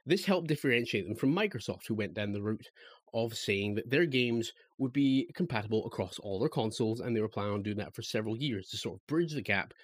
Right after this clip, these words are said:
between the old generation and the new generation. That way, old gamers wouldn't get left behind. Sony went the complete opposite route and said, "No, we're gonna be making exclusives for the P S five,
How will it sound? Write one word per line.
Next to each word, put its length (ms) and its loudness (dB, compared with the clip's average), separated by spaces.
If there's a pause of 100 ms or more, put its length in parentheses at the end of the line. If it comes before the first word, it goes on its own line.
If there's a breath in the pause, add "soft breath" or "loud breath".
(200 soft breath)
between 280 -2
the 100 -6
old 220 2
generation 560 6 (400 loud breath)
and 200 -2
the 60 4
new 220 6
generation. 500 -2
That 160 -2
way, 260 -2
old 220 2
gamers 320 4 (140)
wouldn't 180 2
get 140 0
left 200 -2
behind. 440 0 (800)
Sony 320 4
went 160 2
the 80 -6
complete 260 0
opposite 320 -2
route 140 2
and 100 -2
said, 140 2
"No, 140 4
we're 180 2
gonna 140 4
be 80 4
making 400 2
exclusives 640 0
for 60 -2
the 80 -4
P 180 -2
S 140 -4
five, 380 -2